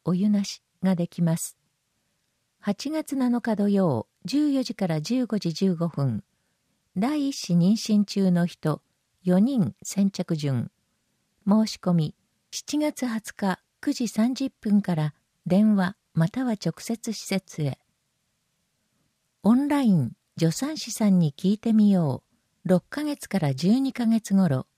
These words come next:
離乳食や夜泣きなど、この月齢に多い悩みや心配事を助産師に相談してみましょ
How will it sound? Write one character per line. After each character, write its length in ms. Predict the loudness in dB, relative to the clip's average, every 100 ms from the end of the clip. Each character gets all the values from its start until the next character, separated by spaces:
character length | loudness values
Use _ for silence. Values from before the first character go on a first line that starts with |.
| _ _ _ _ _ _ _ _ _
離 140 | 4 6
乳 240 | 6 2
食 320 | -2 -2 0
や 140 | 2 2
夜 160 | 2
泣 160 | 2 2
き 100 | 2
な 160 | 2 4
ど、 220 | 0 -2 _ _ _
こ 140 | 2 4
の 140 | 4
月 300 | 2 -2 0
齢 220 | 2 2
に 140 | 2 2
多 240 | 2 2 4
い 100 | 4
悩 300 | 4 2 2
み 160 | 2
や 100 | 2
心 280 | 2 2 2
配 220 | 2 4
事 300 | 4 2 2
を 160 | 0 -2 -4
助 100 | -2
産 280 | -2 -4 -6
師 160 | -2 0
に 160 | 0
相 240 | 0 -2 2
談 200 | 2 0
し 120 | 0
て 120 | 2
み 120 | 4
ま 120 | 4 2
し 140 | 0
ょ 240 | -2 -4